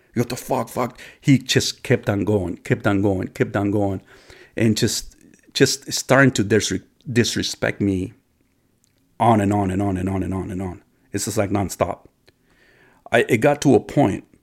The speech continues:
that I, I just, you know, I, I went, I went back to my table, uh, and I was sitting down and grabbed my toast or whatever.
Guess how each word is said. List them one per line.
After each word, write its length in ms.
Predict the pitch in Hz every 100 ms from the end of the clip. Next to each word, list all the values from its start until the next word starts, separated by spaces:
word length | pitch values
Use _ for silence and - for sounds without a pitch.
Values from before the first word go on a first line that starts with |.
| _ _ _ _ _
that 400 | 107 107 98 95 _
I, 160 | 113 113
I 80 | 120
just, 340 | 110 110 - -
you 80 |
know, 120 | 110 107
I, 200 | 110 113
I 80 | 107
went, 380 | 101 127 127 - 107
I 40 |
went 220 | 101 117
back 160 | 113 123
to 80 | 143
my 100 | 139
table, 380 | 113 95 104 - _ _ _ _ _ - _ _ -
uh, 460 | 95 101 98 92 -
and 140 | -
I 40 | 104
was 160 | 95
sitting 240 | - 107 104
down 240 | 101 98
and 200 | 98 90 - _ - -
grabbed 240 | 101 98 98
my 100 | 98
toast 400 | - 95 90 92
or 20 |
whatever. 420 | 98 92 85 92